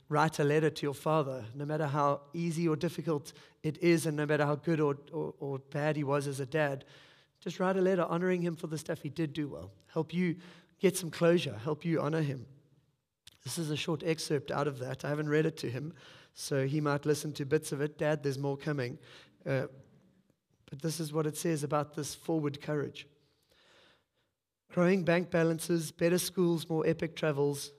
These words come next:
more applause. No. Time proves a man. Generous, humble, nurturing love roll from his shores.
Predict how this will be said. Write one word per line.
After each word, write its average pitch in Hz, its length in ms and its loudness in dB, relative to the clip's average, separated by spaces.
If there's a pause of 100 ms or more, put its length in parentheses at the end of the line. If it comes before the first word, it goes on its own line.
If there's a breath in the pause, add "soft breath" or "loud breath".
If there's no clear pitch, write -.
(300)
more 156 160 4
applause. 131 480 0 (960)
No. 127 220 -6 (1040 soft breath)
Time 170 280 0
proves 135 360 -4
a - 20 -6
man. 113 320 -8 (640)
Generous, 143 580 -2 (100)
humble, 127 460 -4 (380)
nurturing 156 540 -2
love 127 400 -4
roll 135 440 -2 (520 soft breath)
from 147 300 -8
his 135 180 -6
shores. - 420 -10